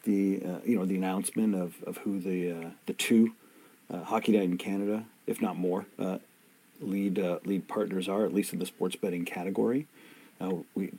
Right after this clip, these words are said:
definitely have heard there's, there is going to be a changing of, uh, what was there last season. And last season, for everyone who <laughs> wasn't watching, that was DraftKings and, and Bet three six five. And so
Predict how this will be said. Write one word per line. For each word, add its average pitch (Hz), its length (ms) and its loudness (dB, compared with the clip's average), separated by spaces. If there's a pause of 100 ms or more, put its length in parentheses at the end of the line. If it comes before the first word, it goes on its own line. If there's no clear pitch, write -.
definitely 110 300 2
have 92 100 0
heard 107 220 4
there's, 92 240 2
there 85 220 -2
is 87 140 -4
going 87 300 -2
to 90 80 -6
be 90 160 2
a 82 40 0
changing 98 840 -2
of, 87 340 -4
uh, 87 180 -2
what 87 220 -2
was 87 140 -4
there 95 180 2
last 87 300 -2
season. 156 480 2
And 87 280 0
last 87 220 -4
season, 101 320 -2
for 101 140 -4
everyone 104 380 2
who 123 120 2
<laughs> - 0 -
wasn't 127 320 10
watching, 110 460 6 (400)
that 107 120 2
was 95 140 0
DraftKings 92 600 2
and, 87 280 -2
and - 140 0
Bet 90 160 0
three 90 180 2
six 90 240 2
five. 95 340 0 (1120)
And 135 140 8
so 147 220 12